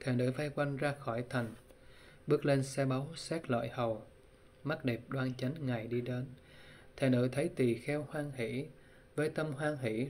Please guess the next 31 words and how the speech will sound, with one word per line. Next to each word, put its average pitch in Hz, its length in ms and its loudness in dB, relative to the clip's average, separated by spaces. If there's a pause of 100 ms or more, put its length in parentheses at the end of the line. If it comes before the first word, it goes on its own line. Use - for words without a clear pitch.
(100)
rải 117 160 -4
vòng 120 280 -2
vàng, 113 300 0 (260)
tất 160 140 0
cả 120 140 0
người 127 220 2
nữ 113 260 -2
đều 117 240 -2
chắp 139 200 -4
tay, 127 260 -2 (480)
nói 143 240 2
kệ 117 180 4
ca 151 140 -2
ngợi 117 280 0 (100)
tỳ 113 200 0
kheo 123 280 -4
ấy. 127 180 -4 (680)
Khi 143 140 2
ta 131 260 2
vui 127 340 4
thích 170 200 -2
đi 147 160 -2
dạo 113 280 -2 (100)
chơi, 127 280 2 (560)
sát 170 300 0
lợi 113 200 2
vây 147 140 -2
quanh 147 280 -4
ngồi 113 240 0
xe - 240 -4
báu, 127 300 -4